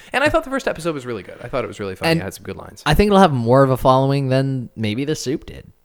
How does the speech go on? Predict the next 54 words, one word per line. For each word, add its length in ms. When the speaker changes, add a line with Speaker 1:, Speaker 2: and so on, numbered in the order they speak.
Speaker 1:
Maybe. 300
The 100
Speaker 2:
'Cause 120
Speaker 1:
Soup 180
was 100
pretty 180
niche. 460
Speaker 2:
the 80
platform 640
is 200
just 340
huge. 560
Speaker 1:
Well, 140
and, 200
like, 240
The 80
Soup 200
evolved 560
over 180
time, 380
too. 360
Speaker 2:
Yeah. 320
Speaker 1:
From, 200
like, 320
like, 120
what 140
was 140
Talk 320
Soup? 320
How 160
is 100
that 220
different? 360
Speaker 2:
I 140
have 140
no 240
idea. 360
I 60
don't 120
even 140
know 100
what 140
Talk 260
Soup 220
was. 400
Speaker 1:
Yeah, 120
like, 180
The 100
Soup 300
was, 360
<clears throat> 20
like, 220
it 80
didn't 180